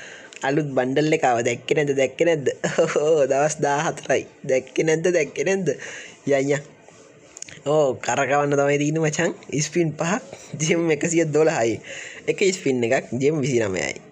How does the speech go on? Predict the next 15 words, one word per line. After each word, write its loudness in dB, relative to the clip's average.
මේ 0
මොකද්ද -2
මේ? -2
මචං -2
ෆිස්ට් -4
ස්කින් -2
එකක් 2
දීලා 2
තියෙනවා. 0
පේනවද 2
දන්නේ 2
නැහැ 0
නේ. -2
ගැම්මක් 0
තමා. 2